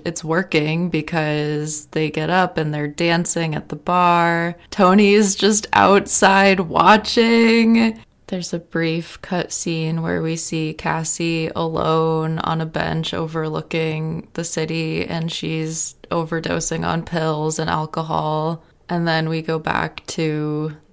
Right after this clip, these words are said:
the bar with Tony, Sid, and Michelle. I wrote, "Tony is being so fucking weird and evil." That's really the only way to describe it. He interjects and walks up to Michelle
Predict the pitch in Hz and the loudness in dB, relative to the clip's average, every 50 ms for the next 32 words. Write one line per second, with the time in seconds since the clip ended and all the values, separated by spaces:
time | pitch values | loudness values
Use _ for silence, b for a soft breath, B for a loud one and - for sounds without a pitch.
0 | _ - - 165 - 165 151 147 147 147 151 151 151 151 151 151 151 151 151 151 | _ -8 -6 -2 0 2 2 4 2 2 2 0 -2 -2 -2 -2 -2 -4 -6 -8
1 | - - _ - - 185 165 160 160 160 156 156 156 156 160 160 - - 165 156 | -12 -20 _ -8 -4 -2 0 0 0 0 0 -2 -2 -4 -4 -4 -2 0 0 0
2 | 151 151 - - 175 170 165 170 180 175 - - 175 175 160 160 165 165 170 175 | 0 0 -2 -2 -2 -4 -4 -4 -4 -6 -4 -2 -2 0 0 0 0 0 -2 -2
3 | 175 175 - _ - 170 170 165 165 170 170 - - - 190 175 180 190 190 190 | -4 -4 -8 _ -4 -2 0 2 2 2 0 0 -2 -2 0 0 2 2 2 2
4 | 196 208 196 - 190 185 185 196 214 202 - - 180 - - 214 208 - - - | 2 0 0 0 2 2 4 4 4 4 4 2 2 2 2 2 0 0 2 4
5 | 196 196 196 - 208 202 190 175 170 185 185 185 185 185 185 170 175 185 190 - | 4 4 4 4 4 4 4 4 4 4 6 6 6 6 6 4 4 2 2 2
6 | - 180 180 185 196 170 185 180 160 156 156 156 156 151 151 156 156 165 165 - | 2 0 0 0 0 2 4 4 4 4 4 4 4 4 2 2 0 0 -2 -2
7 | - - 185 185 180 202 214 196 185 - 170 170 175 180 180 170 170 170 170 175 | -4 0 2 4 4 6 6 4 4 4 2 2 2 2 2 2 2 2 2 0
8 | 180 165 175 170 - - - 160 160 165 175 170 165 156 151 156 - - - - | 0 0 -2 -4 -4 -4 -4 -2 0 0 0 0 0 -2 -2 -2 -4 -4 -8 -6
9 | - 170 170 170 170 170 170 170 165 B B B 196 190 208 196 208 190 185 170 | -4 -2 0 0 0 0 0 -2 -6 B B B 4 4 4 6 4 2 0 2
10 | 180 165 175 175 175 170 165 - - - - - - - - 170 165 165 165 160 | 2 2 2 2 2 0 0 -4 -6 -4 -4 -2 -2 0 0 0 2 0 -2 -2
11 | 156 165 - - 165 156 165 165 - - 175 160 160 160 160 - - _ - - | -4 -6 -2 0 2 2 2 0 0 -2 0 0 0 -2 -4 -6 -16 _ -8 -2
12 | - 165 165 165 160 156 156 170 165 - - 165 160 160 160 160 160 160 156 160 | 0 0 2 2 0 0 -2 -2 -2 0 0 0 2 2 2 2 2 0 0 0